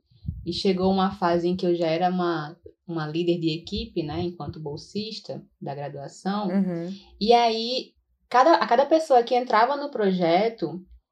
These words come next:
Speaker 1: eu via a necessidade de conectá-las com as pessoas que já estavam.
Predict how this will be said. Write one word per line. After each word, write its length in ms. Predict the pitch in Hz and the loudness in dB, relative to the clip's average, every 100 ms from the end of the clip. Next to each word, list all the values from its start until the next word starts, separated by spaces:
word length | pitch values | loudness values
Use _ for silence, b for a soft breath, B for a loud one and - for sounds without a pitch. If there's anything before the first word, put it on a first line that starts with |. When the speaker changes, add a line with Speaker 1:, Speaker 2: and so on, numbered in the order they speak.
| _ _ _ _ _ | _ _ _ _ _
Speaker 1:
eu 140 | 220 233 | 4 4
via 280 | 208 247 | 6 6
a 20 | 254 | 6
necessidade 640 | 269 - 262 - 208 208 | 2 4 4 6 4 4
de 80 | 226 | -4
conectá-las 1040 | - 254 262 - - 208 196 220 262 - | -4 -2 -2 -4 -2 2 4 4 2 -2
com 200 | - 247 | 0 2
as 120 | 277 | 2
pessoas 320 | - 285 262 254 | 0 2 2 2
que 100 | 240 | 4
já 140 | 240 | 4
estavam. 640 | - - 196 180 156 165 | 2 -2 2 2 0 -10